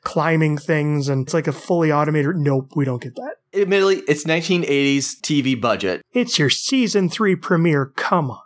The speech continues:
Speaker 2: <laughs>
Speaker 1: At least they could have done, like, a marionette, something that's more
Speaker 2: Yeah.
Speaker 1: animated. Could have done a hand puppet that would have been better than this.
Speaker 2: They could have taken a transformer, 'cause that would have been the right era, and actually probably have done something with somebody just off screen moving it.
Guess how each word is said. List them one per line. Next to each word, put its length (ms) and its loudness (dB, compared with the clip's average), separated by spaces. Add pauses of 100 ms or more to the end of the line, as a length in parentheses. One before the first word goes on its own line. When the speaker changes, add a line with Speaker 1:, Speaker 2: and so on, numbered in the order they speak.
Speaker 2:
<laughs> 520 -2
Speaker 1:
At 100 2
least 180 0
they 100 2
could 180 -2
have 100 0
done, 180 0
like, 140 0
a 60 0
marionette, 840 0
something 580 0
that's 220 -2
more 680 0 (160)
Speaker 2:
Yeah. 80 0
Speaker 1:
animated. 600 -2 (220)
Could 120 0
have 80 -2
done 100 2
a 100 0
hand 380 0
puppet 300 -2
that 100 -4
would 140 2
have 40 0
been 140 2
better 240 2
than 160 -2
this. 400 -6
Speaker 2:
They 140 0
could 140 0
have 100 2
taken 240 2
a 80 0
transformer, 600 0
'cause 140 -6
that 80 4
would 80 4
have 60 2
been 100 0
the 80 0
right 180 2
era, 440 2
and 100 0
actually 300 -2
probably 400 0
have 220 -4
done 220 0
something 460 0
with 240 -2
somebody 400 0
just 240 -2
off 180 2
screen 560 0
moving 400 0
it. 180 -2